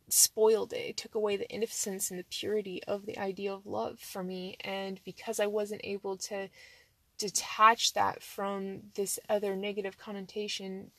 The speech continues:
love for me has been so distorted. And I have a really hard time of, like, identifying love in the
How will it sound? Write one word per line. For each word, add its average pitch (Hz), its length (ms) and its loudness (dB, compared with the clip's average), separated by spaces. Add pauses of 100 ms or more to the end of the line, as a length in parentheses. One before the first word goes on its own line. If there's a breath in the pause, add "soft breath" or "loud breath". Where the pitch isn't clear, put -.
love 202 280 0
for - 140 -12
me 196 140 -6
has 196 200 -6
been 185 180 -8
so 208 300 -2
distorted. 202 640 -6 (840 soft breath)
And 208 180 2
I 190 180 0 (400)
have 226 300 4
a 196 120 0
really 214 340 2
hard 202 340 0
time 226 400 2
of, - 220 -8
like, 190 260 2
identifying 196 1040 0
love 196 260 0
in 185 160 -6
the 190 160 -6